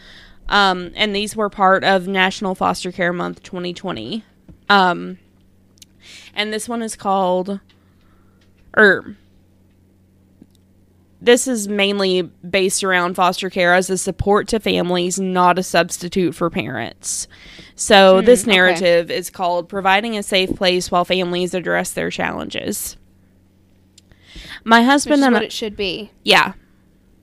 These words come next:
Speaker 1: My husband and I both grew up around foster care. Both of our mothers had best friends who were foster parents. So it wasn't surprising that, once we had all of our biological children, we decided to,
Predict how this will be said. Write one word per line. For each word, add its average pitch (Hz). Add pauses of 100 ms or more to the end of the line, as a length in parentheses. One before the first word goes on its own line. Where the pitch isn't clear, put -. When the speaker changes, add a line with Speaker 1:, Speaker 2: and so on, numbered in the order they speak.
(920)
Speaker 1:
My 233
husband 269
and 277
I 214
both 190
grew 196
up 185
around 180
foster 180
care. 175
Both 190
of 247
our 262
mothers 220
had 190
best 180
friends 180
who 190
were 180
foster 175
parents. - (360)
So 226
it 240
wasn't 233
surprising 247
that, 185
once 208
we 233
had 214
all 185
of 185
our 185
biological 190
children, 180
we 185
decided 180
to, 185